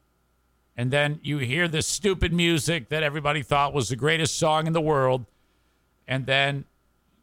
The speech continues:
uh, one of the idiots dies somehow. Who knows? And then Maverick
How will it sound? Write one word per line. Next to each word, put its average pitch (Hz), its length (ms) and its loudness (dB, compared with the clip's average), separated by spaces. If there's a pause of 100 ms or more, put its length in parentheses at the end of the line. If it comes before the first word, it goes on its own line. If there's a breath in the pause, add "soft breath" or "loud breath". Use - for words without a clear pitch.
(200)
uh, 127 240 0
one 185 220 0
of 175 100 -2
the 170 220 -2
idiots 156 560 -2 (500)
dies 160 460 2
somehow. 117 560 2
Who 147 100 -2
knows? 123 420 -4 (1040)
And 131 160 -6
then 151 400 0
Maverick 151 600 0